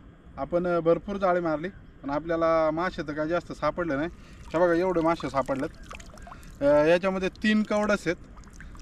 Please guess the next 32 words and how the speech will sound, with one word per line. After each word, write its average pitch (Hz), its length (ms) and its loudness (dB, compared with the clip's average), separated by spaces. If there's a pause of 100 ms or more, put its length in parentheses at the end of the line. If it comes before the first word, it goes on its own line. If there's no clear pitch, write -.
आणि 165 420 4
दोन 180 240 2
चिलापी 185 440 2
आहे. 143 80 0 (800)
तर 156 80 6
आता 185 220 6
याचीच 190 240 0
आपण 214 240 2
एक 208 140 -6
रेसिपी 202 360 0
बनवणार 175 460 4
आहे, 123 60 -6 (840)
पण, 156 160 4
अ, 160 260 2
एवढे 208 320 6
मासे 214 340 2
खाणं 202 260 2
काय 202 140 6
आपल्याला 202 320 2
शक्य 196 320 -2
नाही 185 260 4
आहे, 139 80 -6 (560)
तर 165 100 2
आपण 170 300 4
फक्त 175 260 -2
दोन 196 240 2
चिलापी 202 340 2
आणि 202 120 0
एक 196 80 -2
कवडस 196 400 2
बनवणार 180 420 0
आहे, - 260 -10